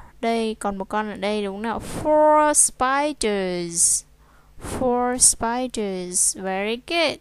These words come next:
Đúng rồi. Nào mình đếm tiếp nào. Ở đây là cái gì nhỉ? Đây là quả đồi đúng không? Hill. Hill. Thế thì câu hỏi sẽ là how many hills? How many hills?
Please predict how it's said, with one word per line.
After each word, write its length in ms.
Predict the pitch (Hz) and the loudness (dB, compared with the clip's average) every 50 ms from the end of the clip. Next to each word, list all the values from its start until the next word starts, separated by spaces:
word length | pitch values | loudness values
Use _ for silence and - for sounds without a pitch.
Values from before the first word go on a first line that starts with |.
| _ _ - | _ _ -8
Đúng 260 | 208 190 185 190 196 | -6 -6 -6 -6 -4
rồi. 440 | 202 226 233 233 233 233 220 208 220 - - - - - - - - - - - | -2 -2 0 2 2 2 2 0 -2 -6 -12 -20 -20 -20 -20 -20 -20 -20 -12 -6
Nào 160 | 247 247 247 | -4 -2 -2
mình 200 | 240 247 240 233 | 0 -2 -2 0
đếm 240 | 226 220 220 233 254 | 0 0 0 -2 -2
tiếp 200 | - 302 330 339 | -4 -4 -4 -2
nào. 180 | 330 311 254 - | -2 -2 -2 -2
Ở 80 | - | -2
đây 180 | 196 226 247 254 | -2 -2 -2 -2
là 120 | 247 233 | -2 -4
cái 140 | - 214 214 | -6 -6 -6
gì 160 | 233 247 240 | -4 -4 -4
nhỉ? 180 | 220 202 190 - - | -4 -4 -8 -6 -4
Đây 160 | 233 254 254 | -4 -4 -2
là 80 | 247 | -4
quả 180 | 233 - 208 190 | -2 -2 -2 -2
đồi 440 | - 196 214 220 226 226 220 220 214 | 0 0 2 4 4 4 4 4 2
đúng 140 | 214 220 233 | 0 -4 -4
không? 160 | 254 277 285 - | -4 -6 -6 -8
Hill. 480 | - - - 320 320 311 294 240 202 185 - - - - - - - - - - - - - - - - - - | -10 -6 -2 -2 0 2 2 2 2 0 -4 -8 -12 -14 -16 -18 -18 -18 -20 -20 -20 -20 -20 -20 -20 -20 -20 -20
Hill. 440 | - - - - 294 294 294 277 247 208 180 202 - - - - - - - - - - - - - - - | -20 -16 -10 -4 0 2 2 4 2 2 0 -4 -8 -12 -18 -20 -20 -20 -20 -20 -20 -20 -20 -20 -16 -6 -4
Thế 80 | 220 | -2
thì 160 | 233 262 269 254 | -2 -2 -2 0
câu 160 | - 262 269 | 0 2 2
hỏi 220 | 269 247 190 - | 2 2 0 0
sẽ 120 | - - 247 | -2 -6 -6
là 300 | 247 233 214 208 214 233 - - - | -4 -4 -4 -4 -6 -8 -10 -10 -6
how 320 | - 302 311 320 330 330 320 | -2 0 2 2 2 2 0
many 360 | 320 302 302 294 294 294 294 | 0 -4 -4 -4 -4 -6 -6
hills? 760 | 285 294 285 285 285 294 302 330 349 359 349 - - - - - - - - _ _ - - - - - - | -4 -2 2 4 4 4 4 2 2 6 8 8 8 6 4 -2 -18 -20 -20 _ _ -20 -20 -20 -18 -12 -8
How 240 | 269 269 262 269 269 | -4 -2 -2 -2 0
many 300 | 262 269 262 254 262 262 | -2 -2 -2 -2 -4 -4
hills? 680 | 254 269 262 262 269 277 294 320 330 330 - - - | -2 0 2 2 4 2 2 2 2 4 4 4 4